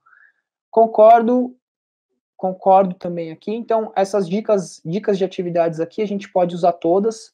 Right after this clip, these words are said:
tá? Todas elas são muito boas e a gente pode usar todas. Agora chegou a nossa hora, na verdade, a hora que eu abro pra todos vocês, pra gente entrar naquela discussão saudável.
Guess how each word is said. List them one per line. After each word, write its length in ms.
tá? 160
Todas 300
elas 160
são 120
muito 300
boas 480
e 60
a 40
gente 240
pode 220
usar 160
todas. 500
Agora 320
chegou 380
a 80
nossa 480
hora, 300
na 100
verdade, 600
a 140
hora 280
que 160
eu 160
abro 400
pra 240
todos 340
vocês, 580
pra 280
gente 320
entrar 240
naquela 320
discussão 720
saudável. 920